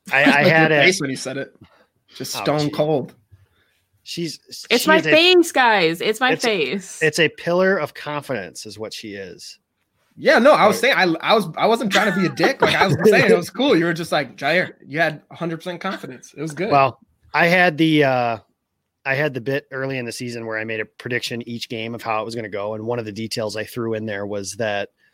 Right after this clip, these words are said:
Speaker 1: I thought this would be the game where Jaire gets his first career pick six. So I also said it would be the first pick six of the season. Shannon Sullivan kinda ruined that for me during week two, but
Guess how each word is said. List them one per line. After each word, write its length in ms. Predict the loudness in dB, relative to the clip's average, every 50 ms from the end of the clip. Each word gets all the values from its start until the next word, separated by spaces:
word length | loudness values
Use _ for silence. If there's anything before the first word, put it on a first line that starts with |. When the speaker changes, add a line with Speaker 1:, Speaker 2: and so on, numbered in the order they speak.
| _ _ _ _ -6
Speaker 1:
I 40 | -2
thought 200 | 0 0 0 0
this 180 | 0 -4 -4 -4
would 80 | -4
be 80 | -4 -6
the 80 | -6 -4
game 220 | -4 -4 -4 -4
where 100 | -6 -6
Jaire 400 | -4 -2 0 0 2 0 0 -2
gets 160 | -4 -8 -8
his 100 | -8 -10
first 240 | -8 -8 -10 -10 -10
career 220 | -12 -10 -10 -10
pick 240 | -10 -10 -12 -12 -10
six. 480 | -12 -12 -12 -12 -14 -14 -14 -14 -16 -16 _ _ _ _ _ _ _ _ _
So 340 | -6 -2 0 0 0 0 2
I 160 | 2 2 4
also 240 | 4 4 2 2 0
said 160 | -2 -2 -2
it 40 | -4
would 80 | -4 -6
be 100 | -6 -8
the 60 | -6
first 240 | -8 -8 -10 -8 -6
pick 160 | -8 -6 -6
six 240 | -6 -8 -8 -8 -10
of 40 | -8
the 60 | -4
season. 500 | 0 4 4 4 6 4 4 2 0 -4 _ _ _ _
Shannon 260 | -6 -4 -4 -4 -4
Sullivan 400 | -2 0 2 2 2 2 -2 -4
kinda 180 | -4 -6 -6 -6
ruined 300 | -4 -4 -4 -4 -4 -6
that 160 | -8 -8 -10
for 160 | -10 -12 -10
me 140 | -8 -8 -8
during 200 | -8 -8 -10 -10
week 200 | -12 -14 -14 _
two, 240 | -6 -2 -2 -2 -2 0
but 200 | -2 -2 -2